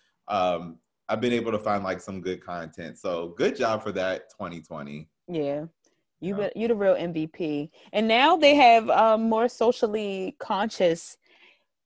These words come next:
Speaker 2: T V shows being filmed. Like, I know Grey's Anatomy is definitely focusing a lot on the coronavirus pandemic.
Speaker 1: Oh my gosh. <laughs>
Speaker 2: What'd you say?
Speaker 1: What they on season fifty-eight? Oh my gosh, how are they
Speaker 2: Yeah.
Speaker 1: still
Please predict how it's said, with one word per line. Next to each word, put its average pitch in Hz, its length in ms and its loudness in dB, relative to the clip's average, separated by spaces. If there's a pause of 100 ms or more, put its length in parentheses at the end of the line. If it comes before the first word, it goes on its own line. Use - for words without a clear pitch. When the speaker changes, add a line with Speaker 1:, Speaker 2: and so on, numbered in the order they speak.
Speaker 2:
T 226 220 0
V 170 580 -4 (100)
shows 170 420 0
being 160 260 -6
filmed. 165 320 -6
Like, 160 160 -2
I 160 60 4
know 175 340 2 (260)
Grey's 233 400 4
Anatomy 185 840 0
is 170 180 0
definitely 180 600 0
focusing 180 560 0
a 147 160 -4
lot 156 440 2
on 151 560 -6
the 160 320 2
coronavirus 156 840 -4
pandemic. 156 600 -2
Speaker 1:
Oh - 60 -14
my 165 760 -6
gosh. - 280 -14 (440)
<laughs> - 440 -20
Speaker 2:
What'd 247 200 -2
you 285 60 2
say? 415 240 8 (640)
Speaker 1:
What 480 140 -4
they 285 80 -4
on 240 220 2
season 214 300 -2
fifty-eight? 202 720 0
Oh 196 200 0
my 185 180 0
gosh, 180 400 2
how 180 100 6
are 170 40 8
they 160 120 8
Speaker 2:
Yeah. 156 120 2
Speaker 1:
still 180 120 -12